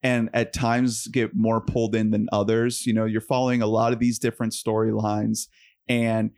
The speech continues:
you're taken through them with this incredible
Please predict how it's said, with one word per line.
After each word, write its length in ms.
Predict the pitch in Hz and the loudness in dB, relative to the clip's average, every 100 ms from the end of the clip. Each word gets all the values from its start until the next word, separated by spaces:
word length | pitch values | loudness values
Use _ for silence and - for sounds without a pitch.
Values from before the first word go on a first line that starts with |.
| _ - | _ -8
you're 220 | 110 120 | 0 0
taken 480 | - - 139 135 135 | -2 -2 0 0 -2
through 240 | - 123 117 | 0 0 2
them 300 | 113 110 107 | 0 0 0
with 160 | 104 | -2
this 220 | 113 104 - | -2 -4 -2
incredible 960 | 117 110 - 123 165 185 120 110 104 | -4 -4 -4 -2 0 0 0 0 -2